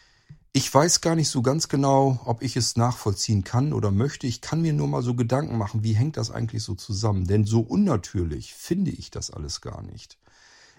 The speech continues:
Überall im medizinischen Bereich, wenn wir es mit irgendwas zu tun haben, was irgendwie mit dem medizinischen Bereich zu tun, und da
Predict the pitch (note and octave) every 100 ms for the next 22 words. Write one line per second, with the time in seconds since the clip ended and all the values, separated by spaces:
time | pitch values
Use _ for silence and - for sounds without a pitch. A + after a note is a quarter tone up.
0 | _ - D3 C3 A2+ C#3 D3+ G2 G2 G2+
1 | F#2 - - A2 G2 - F2+ F2 F2 F2
2 | - F#2+ F#2 F2+ G2 - B2+ D#3 - -
3 | - - - D#3+ D3+ F2+ E2 C#2+ A2 F#2+
4 | - - E3 D3 C#3 C3 B2+ - A2+ A2+
5 | G#2+ - D#3+ C#3+ C3 A2+ G#2 G2 - -
6 | F2 F#2+